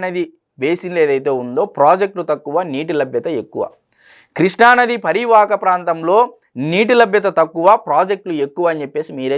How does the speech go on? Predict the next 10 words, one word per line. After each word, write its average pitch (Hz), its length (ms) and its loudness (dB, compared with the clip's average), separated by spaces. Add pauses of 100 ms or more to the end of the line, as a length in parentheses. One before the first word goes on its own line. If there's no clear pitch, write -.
చెప్పడం 120 340 -4
జరిగింది. 90 340 -10 (140)
ఇది 123 180 -4
కూడా 208 140 0 (160)
వాస్తవమే. 113 480 -4 (500)
మరి 240 160 2 (460)
ఈరోజు 220 460 4 (100)
కృష్ణానది 226 540 0 (100)
పరివాహక 202 560 2
ప్రాంతంలో 180 520 -4